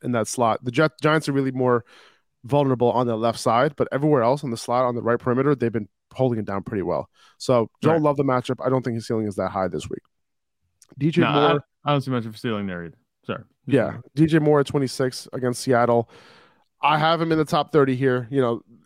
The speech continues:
Speaker 1: <laughs> you know, Sam Darnold came in before the bye, and, you know, he gave him a good game in a tough matchup. You know, I would imagine the, the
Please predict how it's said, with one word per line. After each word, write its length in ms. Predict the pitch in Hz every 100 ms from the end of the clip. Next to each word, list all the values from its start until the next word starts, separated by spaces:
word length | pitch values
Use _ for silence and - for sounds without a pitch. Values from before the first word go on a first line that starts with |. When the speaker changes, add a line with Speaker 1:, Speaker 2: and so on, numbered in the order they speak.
| -
Speaker 1:
<laughs> 880 | 139 110 113 _ - 107 104 - 135
you 60 | 135
know, 160 | 127 107
Sam 280 | - 170
Darnold 320 | 160 151 156 147
came 240 | 147 143
in 240 | 139 139
before 340 | 131 131 143 135
the 80 | 123
bye, 320 | 120 117 117
and, 420 | 113 87 113 113 127
you 60 |
know, 120 | 113
he 140 | 139 170
gave 140 | 147 165
him 60 |
a 40 | 160
good 280 | 139 147 139 _ _
game 360 | - 131 143 151
in 160 | 123 120
a 200 | 117 110
tough 280 | - 135
matchup. 460 | - 113 120 151 151 _ _ _ _ _ _ -
You 120 | 127
know, 320 | 123 123 131 120 -
I 120 | 127
would 140 | 131
imagine 640 | 131 127 127 135 156 170 160
the, 220 | 135 117
the 160 | 120 120